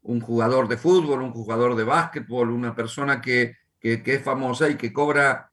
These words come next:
millones de dólares, pero después tenés millones de personas mirándolo por la vidriera, viendo cómo, cómo come, dónde vive, qué carro se compró,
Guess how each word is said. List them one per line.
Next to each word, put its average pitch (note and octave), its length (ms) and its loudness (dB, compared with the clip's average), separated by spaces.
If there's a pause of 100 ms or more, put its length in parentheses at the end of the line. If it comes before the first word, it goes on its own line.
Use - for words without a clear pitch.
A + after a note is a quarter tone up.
(140)
millones F3+ 440 2
de C#3+ 80 4
dólares, A#2+ 500 2
pero B2 160 -4
después G3 300 -2
tenés F3+ 240 -2
millones E3+ 420 -2
de F3 100 -2
personas F#3+ 460 -4
mirándolo E3 640 -4
por D#3 140 -6
la C#3 80 0
vidriera, C3 560 -2 (720)
viendo F3 340 0
cómo, D#3 420 -2 (160)
cómo D3 360 -2
come, D3+ 560 2
dónde C3+ 300 -2
vive, C#3+ 580 0
qué C#3+ 160 -8
carro C#3 260 -4
se A#2 140 -12
compró, C#3+ 720 4